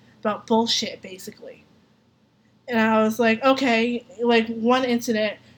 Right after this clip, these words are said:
where, um, a customer got something, and it's not something that we're, there's certain things that,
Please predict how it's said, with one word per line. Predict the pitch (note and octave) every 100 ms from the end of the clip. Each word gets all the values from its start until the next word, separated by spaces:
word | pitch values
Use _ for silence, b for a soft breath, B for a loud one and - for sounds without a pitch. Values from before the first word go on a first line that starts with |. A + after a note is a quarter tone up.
| _
where, | G#3 G#3+ G#3 G3+ G3 G3 - _ _ B B _ A#3
um, | A3+ A3 G3+ F3 G3
a |
customer | G#3 A#3+ A#3 B3 A3
got | G#3+ G3+ -
something, | G#3+ G#3 G#3+ G3 G3+ - b b _
and | A3+ A3+ A#3+
it's | C4+
not | A4+ D#4
something | - B3+ B3 A#3
that | A3 G3 G#3
we're, | G#3+ G#3+
there's | D#4+
certain | - C#4 B3+ A3+
things | A3+ G#3+ A3 A3
that, | G#3 G3 F#3